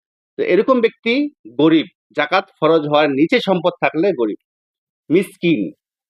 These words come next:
যার কাছে কিচ্ছু নেই, সহায় সম্বল নেই, একদম খেটে খাওয়া, দিন আনে দিন,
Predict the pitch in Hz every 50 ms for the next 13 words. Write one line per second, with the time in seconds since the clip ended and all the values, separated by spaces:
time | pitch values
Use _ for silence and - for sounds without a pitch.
0 | _ _ _ - - 147 147 143 - - 147 - 160 156 - _ - 277 - -
1 | _ - 202 170 151 127 110 92 87 - - - - 151 139 135 - - 123 113
2 | 107 98 92 92 95 104 _ - - 147 151 143 135 165 165 160 151 139 120 -
3 | _ _ _ _ _ _ 110 _ _ - 160 147 147 - - 123 117 117 113 104
4 | 117 123 123 120 117 110 101 113 107